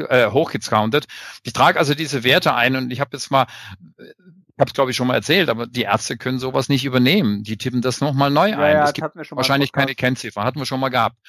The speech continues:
Speaker 2: Ja.
Speaker 1: Äh, Günther, wa-, was sind deine, äh, Geschichten? Man, wie geht's dir eigentlich? Du hast ja schon, äh, ja, äh, auch die negativen Zeiten. Geht's dir jetzt wieder ein bisschen besser?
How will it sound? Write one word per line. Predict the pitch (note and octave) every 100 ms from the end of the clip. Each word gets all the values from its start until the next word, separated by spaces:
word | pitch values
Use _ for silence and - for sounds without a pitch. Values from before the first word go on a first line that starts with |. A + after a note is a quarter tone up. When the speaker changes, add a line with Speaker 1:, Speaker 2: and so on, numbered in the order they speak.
| - C3 - - -
Speaker 2:
Ja. | C#3
Speaker 1:
Äh, |
Günther, | C3 G#3 B3+ F3+
wa-, | F3
was | - E3+
sind | F#3+ -
deine, | E3+ G3+ F3 B2+ B2 C#3 C3 B2+ B2 A#2+
äh, | A#2+
Geschichten? | A#2+ - B2 - A#2+ A#2 A#2+
Man, | B2+ B2
wie | C#3+ A#2
geht's | E3 A3+ -
dir | D4
eigentlich? | F#3+ C#3 C3 B2+ A#2+ -
Du | - A#2
hast | C#3 -
ja | D3 C3
schon, | - C#3+ C#3+ C#3+ D3 D3+
äh, | C#3+ C#3 C#3+ C#3+ C3+ - - - -
ja, | D3 D#3+ C#3+ G#2+ G#2 - - - - -
äh, | B2+ C3
auch | C#3+ -
die | C3+
negativen | D3+ G3+ - C3 A#2+ A#2
Zeiten. | A2 A2+ - A2+ A2
Geht's | A2+ A2+ -
dir | A#2+
jetzt | A2
wieder | A2+ A2
ein | -
bisschen | A2+ - G#3+ G3+
besser? | A3 G#3 B3